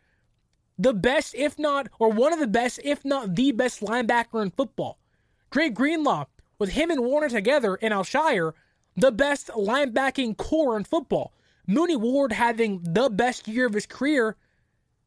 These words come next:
a-, on the outside. On top of Hufanga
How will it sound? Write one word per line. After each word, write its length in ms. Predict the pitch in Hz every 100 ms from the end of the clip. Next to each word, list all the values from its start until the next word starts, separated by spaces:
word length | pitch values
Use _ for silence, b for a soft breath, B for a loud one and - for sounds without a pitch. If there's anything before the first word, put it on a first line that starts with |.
| _ -
a-, 120 | 269
on 180 | 277 277
the 100 | 262
outside. 640 | 269 240 - 311 302 135 - _ _ _ _ _ _ _ _ _ _ _ -
On 100 | 240
top 240 | - 302
of 80 | 262
Hufanga 720 | 233 185 254 349 320 196 247